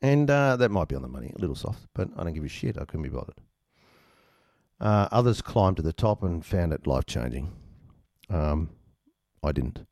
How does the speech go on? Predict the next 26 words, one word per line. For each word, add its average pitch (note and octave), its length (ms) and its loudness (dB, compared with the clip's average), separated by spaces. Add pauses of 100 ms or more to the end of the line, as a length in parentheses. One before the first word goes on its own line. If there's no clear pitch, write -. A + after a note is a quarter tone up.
(640)
although G#2 580 6
it G2 120 -2
was F2 160 -2
wonderful. A1+ 440 -6 (1400)
Uh, C3+ 500 8
but B2+ 160 2
glad C#3+ 160 10
to B2+ 60 6
get A2 120 4
home. A2 380 8
Twenty-one G#2+ 360 4
days, F#2 220 4
probably A#2+ 220 4
too B2 160 4
long. - 580 0 (100)
Uh, F#2 260 2
too - 160 -2
long G2 160 4
for - 120 -2
me F2 120 2
to E2+ 80 0
be E2+ 80 0
away E2 180 0
from E2+ 180 -2
my D#2+ 140 0
children. F2+ 420 -2